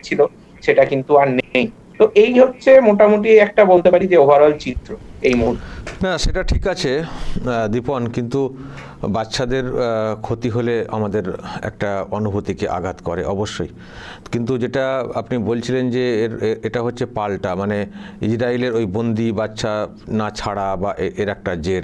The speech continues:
Speaker 2: এ পাল্টা একটা রিয়াকশন হয়ে যাচ্ছে। আর একটা বিষয়, আহ, ওই যে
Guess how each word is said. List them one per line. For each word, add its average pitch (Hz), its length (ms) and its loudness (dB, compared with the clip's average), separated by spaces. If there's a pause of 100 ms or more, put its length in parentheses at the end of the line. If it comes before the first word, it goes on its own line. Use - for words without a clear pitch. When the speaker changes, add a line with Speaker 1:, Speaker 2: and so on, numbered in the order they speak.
(100)
Speaker 2:
এ 98 140 -4
পাল্টা 92 300 -4
একটা 92 180 -6
রিয়াকশন 85 380 -4
হয়ে 87 180 -4
যাচ্ছে। - 340 -6 (1600)
আর 135 100 -4
একটা 180 200 -4
বিষয়, 185 400 -2
আহ, 113 680 -2
ওই 151 120 -2
যে 175 160 -2